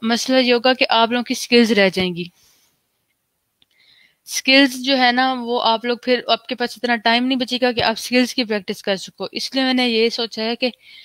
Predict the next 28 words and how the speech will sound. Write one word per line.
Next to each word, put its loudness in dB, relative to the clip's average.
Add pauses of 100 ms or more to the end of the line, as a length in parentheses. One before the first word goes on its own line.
(240)
जब 4
मैं 4
एक 0
skill 2
सिखाऊंगी, -4
जैसे 0
मैंने 0
कल 4
skill 0
सिखाई -6
है, -2 (340)
तो -2
आप 4
लोगों 0
के 4
पास 2
next -2
class 2
तक -2
का -2
time -2
होगा, -2 (160)
आप 0 (300)
उस -8
पे -4
गिग -4
बना -6
लें। -10